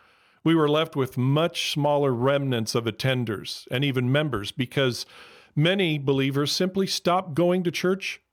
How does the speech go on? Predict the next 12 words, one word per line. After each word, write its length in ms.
at 160
all. 420
The 100
cultural 540
Christians, 540
if 140
you 100
will, 380
left 380
the 80
church. 480
That, 460